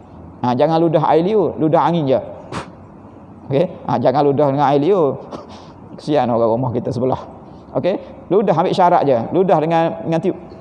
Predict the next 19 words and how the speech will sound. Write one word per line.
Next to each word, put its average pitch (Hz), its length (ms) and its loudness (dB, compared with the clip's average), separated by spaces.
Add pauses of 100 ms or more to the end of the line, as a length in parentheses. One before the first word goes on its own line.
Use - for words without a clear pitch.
(600)
Okey, 135 240 0
itu 190 80 0
yang 165 80 2
pertama, 151 400 0
sunnah. 214 280 0 (600)
Okey, 147 160 2
buat - 160 2
begitu 202 260 0
sunnah. 139 300 0 (720)
Yang 185 280 0
kedua, 247 520 2
"Wal 190 240 4
yata'awwaz 190 720 2
billah 196 400 2
minasyaitanir 170 720 -2
rajim." 107 380 -2 (260)
Kemudian 190 540 0 (400)
ucapkanlah, 196 640 0
"A'udzubillahi 160 800 2